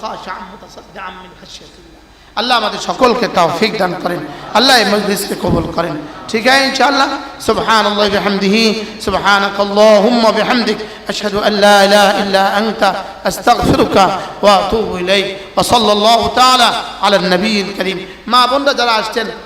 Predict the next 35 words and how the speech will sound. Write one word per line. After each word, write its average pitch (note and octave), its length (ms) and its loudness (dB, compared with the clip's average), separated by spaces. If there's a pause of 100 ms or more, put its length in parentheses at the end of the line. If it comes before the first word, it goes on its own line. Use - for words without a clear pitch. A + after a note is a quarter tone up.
(220)
আল্লাহ, A3 340 -2
আল্লাহ C4+ 220 -2
তাআলা G#3+ 160 0
আপনাদেরকেও A#3 520 0
উত্তম A3+ 300 2
বিনিময় F#3+ 320 2
দান F3+ 200 2
করেন। F#3 280 2 (320)
আল্লাহ A3 220 0
তাআলা G3+ 160 0
আপনাদেরকেও A3 800 2 (160)
জগৎ A#3 300 4
শ্রেষ্ঠ D4+ 340 2
মুআল্লিমা A3 480 2
বানিয়ে G3+ 280 4
দেন। F#3 180 2 (340)
শুধুই D#4+ 320 4
আল্লাহর D4 360 4
জন্য A3+ 200 0
করবেন, F#3 340 0 (300)
যে A3+ 60 4
আমি C4 140 6
আল্লাহর D#4 480 4
জন্য C#4+ 280 4
করব A3 300 4
ইনশাআল্লাহ, F3+ 560 0 (300)
আল্লাহকে D#4 420 4
খুশি B3+ 240 0
করার A#3+ 240 4
জন্য G#3 260 0
করব, G3 400 0 (160)
আগামী D4 320 2
প্রজন্মের C#4 500 0
মেয়েদের C4 460 2
কাছে A#3 460 0